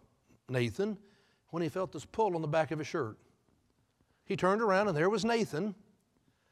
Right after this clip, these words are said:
and he was holding this vase of antiquity. And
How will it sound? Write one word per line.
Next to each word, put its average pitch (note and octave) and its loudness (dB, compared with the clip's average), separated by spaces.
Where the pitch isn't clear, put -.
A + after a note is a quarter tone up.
and D3 -2
he E3 4
was D#3+ 2
holding A3 -2
this D3 -2
vase B2 -2
of C3 -6
antiquity. G2+ -6
And D#3+ 0